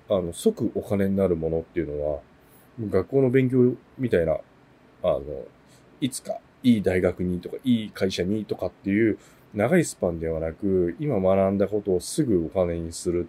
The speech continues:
っていうところ、即効性があるので、で、この知識っていうのは無駄ではないですからね。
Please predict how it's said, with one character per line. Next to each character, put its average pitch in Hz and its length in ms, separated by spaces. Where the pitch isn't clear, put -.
っ - 40
て 82 60
い 80 40
う 80 60
と 80 100
こ 85 120
ろ、 80 160
即 - 320
効 147 200
性 147 200
が 135 120
あ 131 40
る 110 80
の 78 160
で、 78 300
で、 135 120
こ 160 120
の 202 80
知 269 140
識 - 240
っ - 40
て 98 120
い - 20
う 85 80
の - 20
は 87 60
無 101 60
駄 175 120
で 190 80
は 110 120
な 98 140
い 95 100
で 80 120
す - 100
か 80 80
ら 73 140
ね。 82 240